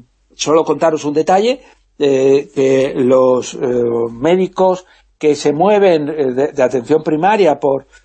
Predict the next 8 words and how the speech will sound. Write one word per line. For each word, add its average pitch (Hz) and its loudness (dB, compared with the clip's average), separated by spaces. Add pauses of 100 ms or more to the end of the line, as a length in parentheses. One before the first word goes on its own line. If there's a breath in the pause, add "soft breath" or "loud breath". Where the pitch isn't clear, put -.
(160)
por 127 -8
los 123 0
distintos, 180 0 (300 soft breath)
mm, 151 -6
lugares 151 2
perdidos 143 0
de, 127 -6
de, 120 -10